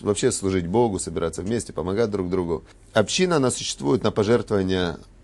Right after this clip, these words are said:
участников общины. Ну, обычно так происходит. И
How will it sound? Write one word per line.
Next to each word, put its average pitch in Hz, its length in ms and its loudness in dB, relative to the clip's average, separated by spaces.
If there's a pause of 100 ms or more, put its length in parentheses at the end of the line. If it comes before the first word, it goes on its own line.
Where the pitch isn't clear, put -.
(140)
участников 87 560 0
общины. 76 480 -6 (340)
Ну, 135 240 0
обычно 92 340 -2
так 85 160 -4
происходит. 123 580 -6 (220)
И 165 420 2